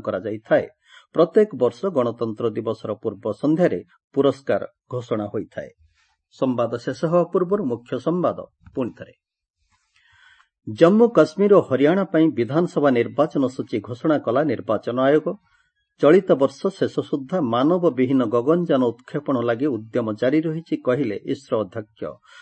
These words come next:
ବାଂଲାଦେଶରେ ହିନ୍ଦୁ ତଥା ଅନ୍ୟ ସଂଖ୍ୟାଲଘୁ ସମ୍ପ୍ରଦାୟଙ୍କ ସୁରକ୍ଷା ନିଶ୍ଚିତ ନେଇ ପ୍ରଧାନମନ୍ତ୍ରୀ ମୋଦିଙ୍କ ସହ ବାର୍ତ୍ତାଳାପ କଲେ ମହମ୍ମଦ ୟୁନୁସ୍। ଭାରତ ଆସନ୍ତାକାଲି ଆୟୋଜନ କରିବ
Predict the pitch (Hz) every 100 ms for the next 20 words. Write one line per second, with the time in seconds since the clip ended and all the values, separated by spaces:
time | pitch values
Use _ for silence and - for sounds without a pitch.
0 | _ 117 131 127 123 120 127 - 117 131
1 | 135 139 139 120 123 110 127 120 120 139
2 | 135 190 165 120 117 113 107 123 127 143
3 | 147 170 - 131 131 117 110 123 - -
4 | 135 113 170 208 - _ - 143 160 143
5 | 131 127 120 117 127 185 175 156 131 120
6 | 107 110 - 151 156 160 139 135 113 107
7 | 110 104 110 127 160 214 - _ _ _
8 | - 104 156 208 208 185 127 156 156 160
9 | 175 156 110 110 127 143 156 165